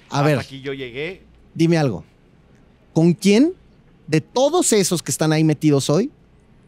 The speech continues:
Speaker 1: no te gustaría tener ni contacto, ni amistad, ni nada? O sea, ¿quién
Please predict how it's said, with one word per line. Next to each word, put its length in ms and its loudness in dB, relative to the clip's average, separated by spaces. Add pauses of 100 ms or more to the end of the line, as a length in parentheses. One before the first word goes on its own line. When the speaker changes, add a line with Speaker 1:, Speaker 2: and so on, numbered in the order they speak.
(1080)
Speaker 1:
no 120 2
te 100 0
gustaría 400 0
tener 280 0
ni 140 2
contacto, 600 -2
ni 140 -2
amistad, 520 -2
ni 200 -2
nada? 320 -6
O 40 -8
sea, 160 -2
¿quién 420 0